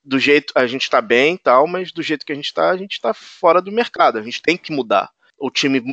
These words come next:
teve uma mudança de filosofia, passou a, a atirar mais bolas de três. O DeMar DeRozan teve uma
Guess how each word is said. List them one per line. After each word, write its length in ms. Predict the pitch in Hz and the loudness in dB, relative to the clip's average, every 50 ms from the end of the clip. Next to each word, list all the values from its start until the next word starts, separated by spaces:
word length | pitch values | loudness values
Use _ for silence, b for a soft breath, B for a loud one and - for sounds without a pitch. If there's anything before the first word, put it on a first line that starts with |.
| 139 _ | -2 _
teve 220 | - 147 151 147 | 4 4 4 4
uma 140 | 156 143 143 | 2 2 2
mudança 400 | 147 143 127 131 131 131 - 139 | 2 2 4 4 2 2 0 -10
de 80 | 120 | -12
filosofia, 680 | - - 135 123 113 117 110 - - - 151 175 180 170 | -8 -4 -4 -2 -2 -2 -6 -6 -6 -8 -4 -4 -4 -2
passou 460 | _ 127 117 - - - 143 139 135 | _ -2 -2 -2 -2 0 4 4 4
a, 260 | 123 95 98 117 113 | 4 4 2 0 0
a 140 | - 113 113 | 0 0 -2
atirar 500 | 117 - - - 120 117 113 110 107 107 b b b b b b b b b | -2 -2 -4 -2 0 2 2 2 2 -2 b b b b b b b b b
mais 300 | _ 113 120 120 113 107 | _ -6 -4 -4 -4 -6
bolas 280 | 101 - 120 117 117 110 | -4 0 0 0 0 0
de 80 | 107 110 | -4 -8
três. 320 | _ - 127 143 147 139 | _ 2 2 2 2 2
O 40 | 139 | 0
DeMar 280 | 135 135 135 135 131 | 0 2 4 2 2
DeRozan 380 | 131 135 127 127 127 123 117 120 | 4 4 4 4 4 2 2 0
teve 220 | _ - 196 208 | _ 2 2 4
uma 180 | 226 202 165 | 4 0 -2